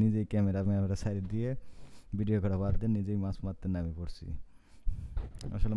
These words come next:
মাছ মারতে আমার খুব ব্যক্তিগতভাবে খুব ভালো লাগে। আমি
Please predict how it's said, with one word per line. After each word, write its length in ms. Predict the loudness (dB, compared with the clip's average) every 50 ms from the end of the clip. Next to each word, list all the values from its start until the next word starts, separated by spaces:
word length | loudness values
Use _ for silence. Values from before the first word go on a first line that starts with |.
| 2
মাছ 120 | 0 0 0 -2
মারতে 200 | -2 -2 0 0 0
আমার 140 | 0 0 0 -2 -2 -4
খুব 120 | -2 -2 0 0
ব্যক্তিগতভাবে 600 | 0 0 -2 -4 -4 -4 -2 -2 -2 -2 -2 -2 -4 -4
খুব 100 | -4 -4 -2 -2
ভালো 160 | -2 -2 0 -2 -2
লাগে। 200 | -2 -2 -2 -4 -4 -6 -8 -18 -20 -20 -20 -20 -20 -20 -20 -20 -20 -20 -20 -20 -20 -20 -20 -20 -20 -20 -20 _ -16 -16 -14 -14 -16 -20 -20 -20 -20 -20 -18 -16 -8 -4
আমি 120 | -2 -2